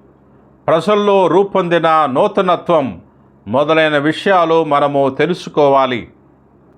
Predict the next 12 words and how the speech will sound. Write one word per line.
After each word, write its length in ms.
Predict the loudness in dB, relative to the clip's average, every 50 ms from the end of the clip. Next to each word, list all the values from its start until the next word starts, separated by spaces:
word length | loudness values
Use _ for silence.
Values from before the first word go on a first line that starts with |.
| _ _ _ _ _ _ -4
ఈ 100 | -2 -2
పాస్కా 580 | 0 0 0 0 0 0 -2 -6 0 0 0 2
పండుగ 640 | 2 0 0 0 0 0 0 2 2 2 2 0 -2 -6 -12 -20 _ _ _ _
జరుపుకున్న 680 | -20 -6 -2 0 0 0 0 -2 -2 -2 0 0 0 -2
తర్వాత 800 | -2 0 0 0 2 2 2 0 0 0 0 2 2 2 0 -2 -4 -12 _ _ _ _ _ _ -4
మనము 440 | -2 0 0 0 0 0 0 0 2
ఒక 320 | 0 0 0 -2 -4 -2
ప్రత్యేక 520 | -4 -4 -4 -2 -2 0 0 0 0 0 -2
బాధ్యతను 880 | -2 0 0 0 0 -2 -2 -2 -2 -2 0 -2 0 0 2 0 0
స్వీకరిస్తున్నాం. 1000 | 0 -2 -4 -4 -4 -2 -2 -2 -2 -2 -4 -2 -2 0 0 0 0 0 -2 -6 -14 -20 _ _ _ _ _ _ _ _ _ -20 _ _ _ -20 _ _ -2
అపోస్తలుల 580 | -2 -2 0 0 0 0 0 0 0 0 0 2
వలె 400 | 2 0 0 0 0 -2 -2